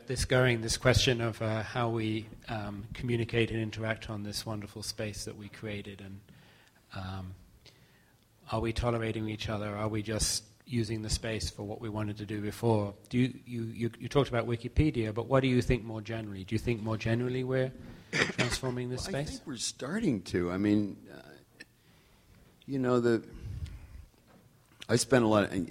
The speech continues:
Speaker 2: I know you grew up in Africa. I spent a, a bunch of time in Africa trying to get it connected to the internet and, and somewhat successfully by myself. Uh, and,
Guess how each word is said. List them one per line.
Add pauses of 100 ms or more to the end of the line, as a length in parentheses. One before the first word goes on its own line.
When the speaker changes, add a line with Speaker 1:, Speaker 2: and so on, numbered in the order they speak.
Speaker 2:
I
know
you
grew
up
in
Africa.
I
spent (380)
a, (120)
a
bunch
of
time
in
Africa
trying
to
get
it
connected
to
the
internet
and, (140)
and (120)
somewhat
successfully (500)
by
myself. (540)
Uh, (1400)
and,